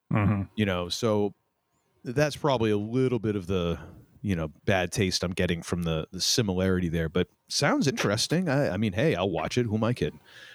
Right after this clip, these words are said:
Speaker 1: Yeah.
Speaker 2: Um, I'm, uh, I, I can't wait to see, uh, Thrawn in, in live action.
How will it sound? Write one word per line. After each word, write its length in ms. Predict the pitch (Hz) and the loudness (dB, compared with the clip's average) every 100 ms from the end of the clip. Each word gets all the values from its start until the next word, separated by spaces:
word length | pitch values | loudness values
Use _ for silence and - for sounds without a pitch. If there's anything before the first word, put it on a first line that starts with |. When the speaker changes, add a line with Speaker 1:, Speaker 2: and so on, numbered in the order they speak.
| - | -4
Speaker 1:
Yeah. 180 | 117 104 | 0 2
Speaker 2:
Um, 140 | 101 - | 2 0
I'm, 300 | 104 98 85 _ | 0 0 -4 _
uh, 140 | 90 82 - - 80 | -4 -4 -6 -10 -4
I, 140 | 104 107 | -2 0
I 120 | 104 | 0
can't 240 | 160 127 | 0 0
wait 500 | 113 123 147 131 - | -2 0 2 2 -2
to 100 | - | -4
see, 300 | - 104 - - | 0 0 0 -2
uh, 220 | 87 82 | -2 -2
Thrawn 380 | - 101 98 92 | -4 -2 0 0
in, 220 | 87 85 95 | -4 -6 -6
in 80 | |
live 260 | 90 87 87 | -4 -4 -2
action. 480 | 113 135 - 127 | 0 0 0 0